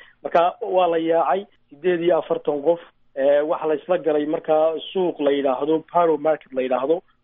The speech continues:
oo meelaha lagu sharaabe ee maaragtay dadku iskaga nastaan ee dadka dalxiiska ay yimaadaana. Halkaasaa markaa ay gaadhay tiradii siddeed iyo afartan qof oo dhaawaca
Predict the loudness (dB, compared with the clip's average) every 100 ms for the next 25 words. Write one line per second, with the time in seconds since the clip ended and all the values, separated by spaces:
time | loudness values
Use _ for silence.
0 | _ 2 2 2 2 2 2 0 -2 -2
1 | -2 0 2 2 2 4 4 2 2 0
2 | -2 -2 -4 -4 -10 0 0 0 -2 0
3 | 0 0 -2 -4 -4 -2 -2 0 0 2
4 | 2 0 2 2 2 -4 _ _ -4 -2
5 | 0 0 0 0 0 0 0 -4 _ -8
6 | -6 2 2 2 -2 0 0 -2 -6 -10
7 | 0 0 2 0 0 -2 -2 0 0 0
8 | 0 0 2 4 2 0